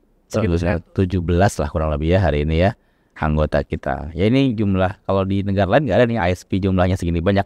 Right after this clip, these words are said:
Speaker 2: satu negara ya.
Speaker 1: Hmm.
Speaker 2: Cuman di Indonesia aja kayaknya yang jumlah I S P-nya sebanyak ini.
Speaker 1: Oke.
Speaker 2: Ini salah satu uniqueness juga dari Indonesia kali ya.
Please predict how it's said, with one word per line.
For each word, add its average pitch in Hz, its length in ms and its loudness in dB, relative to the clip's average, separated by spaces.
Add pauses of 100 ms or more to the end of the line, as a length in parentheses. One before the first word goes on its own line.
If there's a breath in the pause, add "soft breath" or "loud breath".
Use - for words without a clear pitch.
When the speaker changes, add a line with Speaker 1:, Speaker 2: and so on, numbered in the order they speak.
(160)
Speaker 2:
satu 85 80 -4
negara 87 240 2
ya. 82 160 2
Speaker 1:
Hmm. - 400 -20
Speaker 2:
Cuman 95 320 0
di 90 80 2
Indonesia 87 480 0
aja 95 160 2
kayaknya 92 400 2
yang 82 80 -2
jumlah 82 240 0
I 76 160 0
S - 80 -10
P-nya 87 320 2
sebanyak 76 480 -2
ini. 76 160 -4
Speaker 1:
Oke. - 400 -20
Speaker 2:
Ini 120 80 -4
salah 90 240 2
satu 76 80 0
uniqueness 82 480 -2
juga 85 240 0
dari 76 400 2
Indonesia 82 320 0
kali 80 240 2
ya. - 40 -6